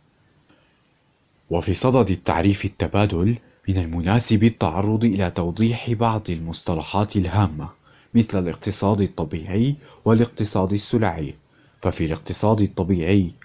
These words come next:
اللا تبادلي، يتم توزيع واستهلاك المنتجات من قبل المنتجين مباشرة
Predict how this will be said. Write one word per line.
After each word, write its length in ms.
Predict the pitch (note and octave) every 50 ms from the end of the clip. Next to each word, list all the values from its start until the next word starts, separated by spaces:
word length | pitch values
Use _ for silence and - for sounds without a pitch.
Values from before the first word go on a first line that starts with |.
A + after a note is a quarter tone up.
| - -
اللا 320 | F2+ F2+ F2+ F#2 G2+ A#2
تبادلي، 720 | B2 - C3 G2+ G2 F#2+ F#2+ F#2 F#2+ E2 F2+ G#2 G2 E2 D2+ - _ - _ _ _ _ -
يتم 360 | G#2+ G#2+ C#3+ D3 C#3+ C3 A#2+
توزيع 520 | A2 - G#2+ F#2+ F#2+ F#2+ G#2 G#2+ A2 A2
واستهلاك 840 | G2+ A#2 B2 A#2 - - - - F2 E2+ F2+ F#2 F#2+ G2+ A2 A2 - G#2
المنتجات 1000 | G#2 A2+ G#2+ G#2 G2+ G2+ F#2+ G2 G2+ G2 - G#2 G2 G2 A#2+ B2+ C3 B2+ - B2
من 180 | B2+ B2 A2+ G2 G2+ -
قبل 220 | - B2 B2 B2 A#2+
المنتجين 720 | B2 B2 A#2+ A#2+ B2 A#2+ - G#2+ G2 F2 F2+ F2 F2+ G2+
مباشرة 800 | G#2 A#2 A#2 A#2+ B2 A#2+ - - C#3 C3 A#2+ - - D#2 D2+